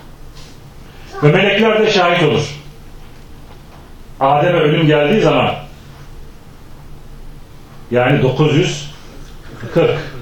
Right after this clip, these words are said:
ölüm geldiği zaman "Altmış senem kaldı." der. Derler ki, "Bunu oğlum Davud'a hibe ettin." İnkar eder, kabul etmez ve melekler kitabı çıkartırlar.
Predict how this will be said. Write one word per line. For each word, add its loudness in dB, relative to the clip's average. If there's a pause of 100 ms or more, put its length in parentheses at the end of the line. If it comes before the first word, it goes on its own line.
(460)
ölüm 4
geldiği 4
zaman 4 (300)
"Altmış 4
senem 2
kaldı." 2 (420)
der. -4 (1500)
Derler 4
ki, 4
"Bunu 4
oğlum 4
Davud'a 4
hibe 4
ettin." 0 (1200)
İnkar 4
eder, 2 (1700)
kabul 4
etmez 2 (340)
ve 2
melekler 4
kitabı 0
çıkartırlar. -8